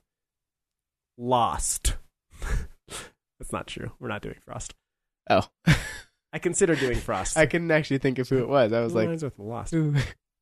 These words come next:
Speaker 1: Uh,
Speaker 2: I was gonna joke and be like, "One, one rhymes with cackbeard."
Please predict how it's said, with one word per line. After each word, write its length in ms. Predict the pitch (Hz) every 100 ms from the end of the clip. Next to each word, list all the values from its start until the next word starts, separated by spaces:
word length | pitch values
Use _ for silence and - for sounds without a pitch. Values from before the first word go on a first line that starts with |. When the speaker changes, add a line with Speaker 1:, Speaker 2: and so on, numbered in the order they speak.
| _ _ - - - _ _ -
Speaker 1:
Uh, 40 |
Speaker 2:
I 380 | 139 135 131 127
was 80 | 120
gonna 180 | 117 107
joke 200 | 110 107
and 80 | 113
be 60 | 110
like, 180 | 110
"One, 300 | 139 147 147 120 110
one 220 | 156 165
rhymes 280 | 113 107 107
with 260 | 101 - - _ _ -
cackbeard." 800 | 170 170 - - 101 95 -